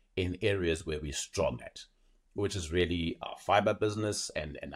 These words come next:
and our data center business and our mobile business. And that's what's key in helping us shape that growth. And what we've seen, I mean, we, we, we, we're releasing our, our, our results in,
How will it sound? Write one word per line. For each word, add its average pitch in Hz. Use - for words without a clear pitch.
and 76
our 67
data 90
center 90
business 87
and 135
our 131
mobile 85
business. -
And 95
that's 110
what's 107
key 98
in 90
helping 85
us 73
shape -
that 90
growth. 76
And 95
what 110
we've 127
seen, 120
I -
mean, 85
we, 85
we, 80
we, 80
we're 82
releasing 92
our, 76
our, 76
our 76
results 82
in, 76